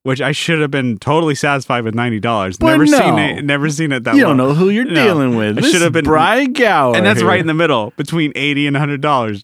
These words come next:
Speaker 1: Ninety, right? That makes sense.
Speaker 2: Yeah.
Speaker 1: Like, that should be <laughs> fine.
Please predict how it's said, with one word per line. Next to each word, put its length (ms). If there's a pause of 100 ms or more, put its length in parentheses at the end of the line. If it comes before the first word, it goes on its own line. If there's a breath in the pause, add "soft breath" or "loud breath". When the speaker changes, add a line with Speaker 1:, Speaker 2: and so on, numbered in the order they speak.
Speaker 1:
Ninety, 460
right? 280
That 220
makes 320
sense. 380
Speaker 2:
Yeah. 300 (220)
Speaker 1:
Like, 220
that 160
should 120
be 120
<laughs> 0
fine. 760